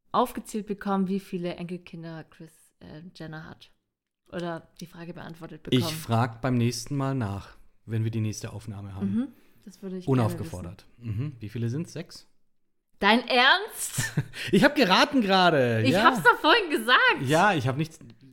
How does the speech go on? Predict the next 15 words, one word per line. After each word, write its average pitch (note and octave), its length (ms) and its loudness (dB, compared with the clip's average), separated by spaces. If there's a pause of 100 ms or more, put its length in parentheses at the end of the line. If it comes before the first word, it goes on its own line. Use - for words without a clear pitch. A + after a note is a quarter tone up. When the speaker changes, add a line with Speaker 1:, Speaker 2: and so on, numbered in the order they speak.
Speaker 2:
ich, - 420 -10
ich - 220 2
kann C4 220 4
das A#3+ 220 2
doch A3 180 2
nicht. G#3 420 2
Ich F3 140 -4
bin A3 120 -2
doch G#3+ 100 0
da F#3+ 140 0
schon F#3+ 160 -2
wieder F#3+ 160 4
komplett F3+ 420 0
raus. C3+ 380 4
Speaker 1:
Alter. F3+ 760 0